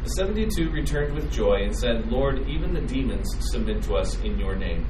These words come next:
He replied, "I saw Satan fall like lightning from heaven. I have given you authority to trample on snakes and scorpions and to overcome all the power of the enemy. Nothing will harm you. However, do not rejoice that spirits submit to you,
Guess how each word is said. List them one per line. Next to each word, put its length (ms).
He 60
replied, 580
"I 100
saw 240
Satan 520
fall 260
like 240
lightning 440
from 160
heaven. 380
I 120
have 160
given 220
you 120
authority 460
to 120
trample 400
on 220
snakes 500
and 100
scorpions 680
and 80
to 80
overcome 600
all 200
the 120
power 340
of 140
the 160
enemy. 300
Nothing 400
will 160
harm 300
you. 80
However, 380
do 140
not 180
rejoice 460
that 140
spirits 500
submit 300
to 100
you, 240